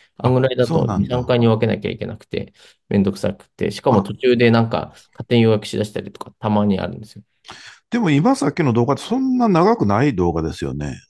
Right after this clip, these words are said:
Speaker 2: 大体一時間ぐらいですね。
Speaker 1: あの、あ、一時間も話してた？あ、そうなんだ。
Speaker 2: 一時間ありました。はい。
Speaker 1: 一時間だと結構ですよね。最近なんか三時間とかいうインタビューあるからさ。
Speaker 2: ああ、そうですね。
Speaker 1: それをね、全部、どうやってコピペしてるんですか？ただ、じーっとコピペするんですか？あの、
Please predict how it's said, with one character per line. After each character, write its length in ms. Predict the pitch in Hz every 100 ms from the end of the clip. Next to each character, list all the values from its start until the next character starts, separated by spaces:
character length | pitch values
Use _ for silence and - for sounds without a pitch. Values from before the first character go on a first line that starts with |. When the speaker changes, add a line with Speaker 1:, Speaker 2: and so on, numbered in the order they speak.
| _
Speaker 2:
大 140 | - -
体 260 | - 165 117
一 220 | - 147
時 120 | 147
間 200 | 151 139
ぐ 60 | 127
ら 80 |
い 60 | 117
で 20 |
す 140 | - -
ね。 60 | -
Speaker 1:
あ 100 | 135
の、 80 | -
あ、 80 | -
一 120 | 208 302
時 80 |
間 140 | 269 139
も 240 | 92 -
話 280 | 117 127 127
し 20 |
て 80 | 127
た？ 300 | - 76 233 -
あ、 160 | 123 127
そ 180 | 160
う 20 | 180
な 140 | 101
ん 40 | 80
だ。 20 |
Speaker 2:
一 20 |
時 0 |
間 80 | 76
あ 40 |
り 0 |
ま 20 |
し 60 | 73 - _
た。 60 | -
は 60 |
い。 40 | - 156
Speaker 1:
一 120 | 233
時 80 | 269
間 80 | 196
だ 80 |
と 80 | 104
結 200 | 107 113
構 200 | - 90
で 40 | 80
す 80 | 78
よ 100 | 78
ね。 280 | 92 98 - _ - -
最 160 | 180
近 80 | 208
な 60 | 160
ん 20 |
か 120 | 120
三 300 | - 123 151
時 140 | 196 277
間 160 | 226
と 100 | 127
か 120 | 107
い 60 | 107
う 100 | 107
イ 40 |
ン 60 | 110
タ 100 | 98
ビ 120 | 85
ュ 20 |
ー 20 | 85
あ 40 |
る 80 | 101
か 80 | 80
ら 100 | 82
さ。 280 | 80 73 - - -
Speaker 2:
あ 260 | 104 98 92
あ、 60 |
そ 140 | 92 -
う 0 |
で 60 | 120
す 20 |
ね。 60 |
Speaker 1:
そ 40 | 170
れ 120 | 175
を 160 | 165 165
ね、 360 | 156 117 101 -
全 280 | 123 147 127
部、 100 | -
ど 60 | 170
う 40 |
や 60 | 247
っ 20 |
て 80 | 214
コ 140 | 143
ピ 120 | 131
ペ 140 | - 123
し 100 | -
て 80 | 139
る 60 |
ん 20 |
で 20 | 190
す 40 |
か？ 120 | 104 -
た 120 | 123
だ、 260 | 127 123 - - _ _ _ -
じ 140 | 131
ー 120 | 135
っ 40 | 131
と 80 | 127
コ 120 | 120
ピ 60 |
ペ 120 | 123 113
す 100 | 131
る 60 |
ん 40 | 95
で 80 |
す 60 | 76
か？ 140 | 73
あ 40 | 71
の、 180 | 69